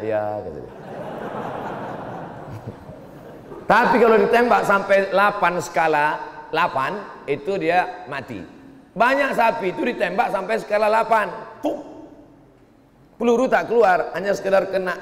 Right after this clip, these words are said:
keluar. Maka mati sapi. Darahnya menggumpal di dalam. Mereka, da-, sapi itu tak dipotong. Kenapa tak dipotong? Supaya dagingnya berat. Maka daging berat bercampur dengan da-,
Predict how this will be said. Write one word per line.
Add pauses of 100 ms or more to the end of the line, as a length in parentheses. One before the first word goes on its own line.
(140)
keluar. (640)
Maka
mati
sapi.
Darahnya
menggumpal
di
dalam. (480)
Mereka, (360)
da-,
sapi
itu
tak
dipotong. (280)
Kenapa
tak
dipotong?
Supaya
dagingnya
berat. (960)
Maka
daging
berat
bercampur
dengan
da-,